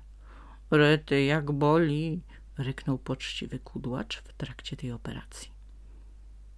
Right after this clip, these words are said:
"Dość", polecił dzięcioł.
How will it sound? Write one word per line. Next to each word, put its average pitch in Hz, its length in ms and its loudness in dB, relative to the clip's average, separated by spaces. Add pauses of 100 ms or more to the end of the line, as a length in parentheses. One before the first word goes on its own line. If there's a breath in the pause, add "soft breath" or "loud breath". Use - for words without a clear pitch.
(760)
"Dość", 170 580 0 (120)
polecił 127 420 -8
dzięcioł. - 400 -10